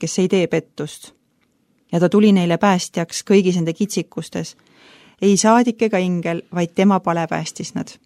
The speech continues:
Ja kui, äh, Jaakob nüüd oli tõesti hingehädas seal, siis, äh, sageli on ju meiega ka nii, et me hingehädas pöördume Jumala poole ja saame sellised tõeliselt, äh, ülesehitavad, äh, kogemused Jumalaga.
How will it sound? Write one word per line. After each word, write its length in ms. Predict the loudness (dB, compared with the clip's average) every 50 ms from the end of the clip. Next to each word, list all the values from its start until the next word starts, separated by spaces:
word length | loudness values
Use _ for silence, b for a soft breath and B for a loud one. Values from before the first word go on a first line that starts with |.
| b b b b b b b b -8
Ja 460 | -6 -4 -2 -2 -2 -2 -2 -2 -4 -6 -8 -14 _ _ _ _ _ _ _ _ _ _ _ _ _
kui, 380 | -6 -4 -2 -2 -2 -2 -4
äh, 400 | -4 -4 -4 -6 -6 -6 -6 -8 -10 -6 -4
Jaakob 460 | 0 2 2 0 0 -4 -6 -6 -6
nüüd 320 | -6 -6 -6 -8 -6 -6
oli 180 | -4 -4 -2 -2
tõesti 320 | -2 -2 -2 -4 -4 -2
hingehädas 560 | 0 0 0 0 0 -2 -2 -2 -4 -4 -6
seal, 160 | -8 -8 -8 -10 -12 -18 b b b b b b b b b b
siis, 340 | -10 -8 -8 -8 -8 -8 -6
äh, 460 | -6 -6 -6 -6 -8 -8 -10 -10 -12 -14 -16 _ _ _ _ _ _ _ _ _ _ _ -12
sageli 380 | -6 -4 -2 -2 0 -2 -2
on 100 | -2 -2
ju 60 | 0
meiega 320 | 0 0 0 0 -2 -2 -2
ka 120 | -2 -2
nii, 140 | 0 0 -2
et 80 | -2 -2
me 80 | 0
hingehädas 500 | 0 0 0 0 -2 -2 -4 -4 -6 -6
pöördume 400 | -6 -6 -4 -4 -4 -6 -6 -6
Jumala 300 | -6 -6 -6 -6 -6 -8
poole 340 | -8 -8 -6 -6 -6 -8 -8 b b b b b b
ja 60 | -6 -4
saame 220 | -2 -2 -2 -2
sellised 360 | -4 -4 -4 -4 -6 -8 -4 0
tõeliselt, 640 | 0 2 2 2 -2 -4 -6 -8 -12 -12 _ _ -8
äh, 180 | -6 -4 -2
ülesehitavad, 880 | 0 0 0 -2 -2 -4 -4 -4 -6 -8 -8 -8 -6 -6 -6 -8 -6 -8
äh, 120 | -4 -4
kogemused 460 | -2 -2 -2 -4 -4 -6 -8 -10 -8
Jumalaga. 460 | -8 -6 -6 -6 -8 -8 -8 -10 -10